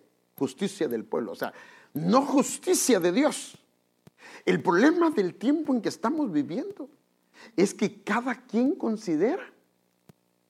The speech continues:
que lo que hace es correcto. No a la luz de la Escritura, sino a la luz de cómo se ve.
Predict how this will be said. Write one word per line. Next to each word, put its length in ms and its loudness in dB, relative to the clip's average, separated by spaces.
que 120 -2
lo 160 0
que 120 -2
hace 240 -10
es 80 -18
correcto. 460 -20
No 260 4
a 80 8
la 140 6
luz 300 6
de 80 0
la 100 2
Escritura, 540 0
sino 360 0
a 40 4
la 160 0
luz 400 2
de 180 -6
cómo 240 -6
se 140 -16
ve. 240 -6